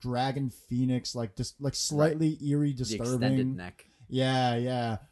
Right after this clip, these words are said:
Speaker 1: But it was, uh, it was in the right way disturbing, you know, like, like,
Speaker 2: Mm.
Speaker 1: something, it's beastly, but, like, not inherent, it's not evil or, or,
Speaker 2: Yeah.
Speaker 1: or,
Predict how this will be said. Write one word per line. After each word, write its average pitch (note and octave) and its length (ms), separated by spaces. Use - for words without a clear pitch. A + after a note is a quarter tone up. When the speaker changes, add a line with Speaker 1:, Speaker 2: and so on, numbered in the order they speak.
Speaker 1:
But F3 120
it G3 80
was, F#3 200
uh, E3 420
it F#3 40
was G3+ 260
in G#3 160
the G3+ 80
right F3 260
way D#3 300
disturbing, A#2 540
you G#2+ 60
know, A2+ 140
like, A2 220
like, A#2 140
Speaker 2:
Mm. - 20
Speaker 1:
something, F3+ 680
it's E3 240
beastly, G#3+ 680
but, E3+ 160
like, D#3 160
not D3+ 340
inherent, D3 460
it's B2+ 220
not F#3 240
evil E3+ 320
or, C3 320
or, A#2 320
Speaker 2:
Yeah. A#2 140
Speaker 1:
or, - 40